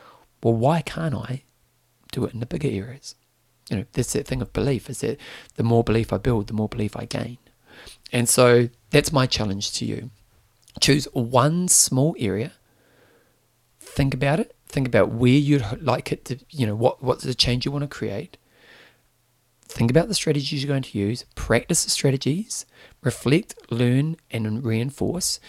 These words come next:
Now, if you don't nail it, also reflect, learn, and reinforce as well. Like, let's say you plan to only have the five bits of chocolate and then you went absolutely crazy still one night.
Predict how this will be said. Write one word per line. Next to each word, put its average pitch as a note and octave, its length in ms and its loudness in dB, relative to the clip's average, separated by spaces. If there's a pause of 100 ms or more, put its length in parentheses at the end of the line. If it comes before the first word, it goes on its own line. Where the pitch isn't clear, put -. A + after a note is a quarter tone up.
(140)
Now, F3+ 160 6
if - 120 2
you G3+ 60 4
don't A3+ 180 8
nail F#3 260 4
it, - 120 0
also F3+ 260 4
reflect, D#3+ 440 0
learn, C#3 200 2
and C#3+ 80 -2
reinforce C#3+ 420 -4
as B2 120 -6
well. D3+ 220 0
Like, C3 160 2
let's E3 160 2
say D3+ 80 2
you C3+ 200 2
plan C#3 360 -2
to B2+ 100 0
only C#3 160 0
have A#2+ 120 -4
the A#2+ 100 -4
five C3 240 0
bits - 180 -8
of B2+ 60 -8
chocolate - 360 -4
and B2 100 -4
then A#2+ 120 0
you A#2 80 2
went C3+ 140 -2
absolutely - 360 -6
crazy D3+ 380 0
still - 240 -2
one G#2+ 140 -4
night. A2 220 -2